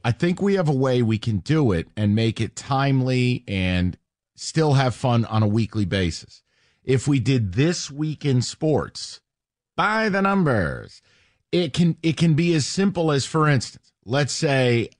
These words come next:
w-, let's say we do it on a Friday, and it's, Roberto goes, "Hockey, fifty-four."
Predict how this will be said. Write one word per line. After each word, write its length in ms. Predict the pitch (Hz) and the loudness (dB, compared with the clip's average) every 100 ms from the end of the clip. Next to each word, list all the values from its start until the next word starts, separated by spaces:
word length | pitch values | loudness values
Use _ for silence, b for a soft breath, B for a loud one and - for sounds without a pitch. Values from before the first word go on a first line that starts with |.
| _ _ _ _ _ _ _ _ | _ _ _ _ _ _ _ _
w-, 180 | 120 143 | -6 -2
let's 160 | 156 156 | 0 2
say 80 | 165 | 2
we 80 | 143 | 4
do 140 | 147 | 4
it 40 | |
on 120 | 131 117 | 4 2
a 40 | |
Friday, 600 | - 117 113 107 107 - _ _ _ _ _ _ _ - | 2 0 2 2 0 -4 _ _ _ _ _ _ _ -4
and 100 | 117 | -2
it's, 160 | 107 - _ _ _ | -2 -4 _ _ _
Roberto 340 | 113 131 135 117 | -2 2 2 2
goes, 280 | 113 98 - b b b _ - | 2 0 -4 b b b _ -6
"Hockey, 720 | - 170 170 196 185 185 - _ _ _ _ _ _ | 0 0 2 2 2 2 -2 _ _ _ _ _ _
fifty-four." 1000 | - 180 - 170 143 - 143 101 62 | 0 0 2 0 0 0 0 0 -2